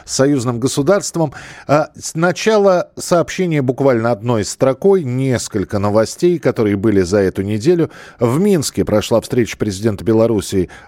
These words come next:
м, с губернатором Ростовской области Василием Голубевым. Беларусь и Россия создадут совместные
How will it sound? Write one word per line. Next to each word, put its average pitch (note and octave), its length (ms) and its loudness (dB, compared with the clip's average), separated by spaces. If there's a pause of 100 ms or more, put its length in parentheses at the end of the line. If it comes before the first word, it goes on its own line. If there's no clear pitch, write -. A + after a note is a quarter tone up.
м, G#2+ 320 0
с F2+ 120 -6 (160)
губернатором A2 640 0
Ростовской G#2+ 800 0
области G#2+ 420 0
Василием C#3 500 0
Голубевым. B2+ 540 2 (300)
Беларусь F3+ 440 2
и E3+ 140 2
Россия D#3+ 420 2
создадут B2 520 -2
совместные C3+ 720 -4